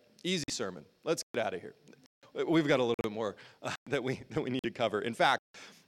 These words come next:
uh, to consider means that, to notice the needs and desires. But Paul actually put it this way in his lep-, uh, his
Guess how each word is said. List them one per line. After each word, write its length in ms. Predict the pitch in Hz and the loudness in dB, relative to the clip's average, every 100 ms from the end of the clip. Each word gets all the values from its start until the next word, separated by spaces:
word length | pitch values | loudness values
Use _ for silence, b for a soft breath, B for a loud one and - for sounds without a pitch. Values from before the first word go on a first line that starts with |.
| B | B
uh, 160 | 127 127 - - | 0 0 -2 -6
to 60 | |
consider 520 | 135 143 - 185 185 165 | -4 -2 2 4 6 4
means 180 | 147 - - | 0 -2 0
that, 300 | 107 95 - | 0 0 -4
to 120 | 131 | -4
notice 520 | 117 123 135 156 156 | -2 0 0 0 -2
the 100 | 143 | -2
needs 260 | 127 127 120 | -2 -2 -4
and 80 | 113 | -8
desires. 420 | 104 _ 87 90 | -10 _ -6 -2
But 160 | 123 - - _ - - | -2 -2 -6 _ -12 -4
Paul 160 | 220 196 | 0 0
actually 260 | 135 139 | -2 -4
put 160 | 117 120 | -4 -4
it 80 | 90 | -4
this 120 | 113 - | -6 -4
way 160 | 104 | -4
in 260 | 92 107 107 107 | -2 -4 -6 -6
his 240 | 120 104 - | -6 -6 -4
lep-, 260 | 113 107 - 110 - | -4 -4 -8 -10 -8
uh, 40 | 107 | -6
his 80 | - | -8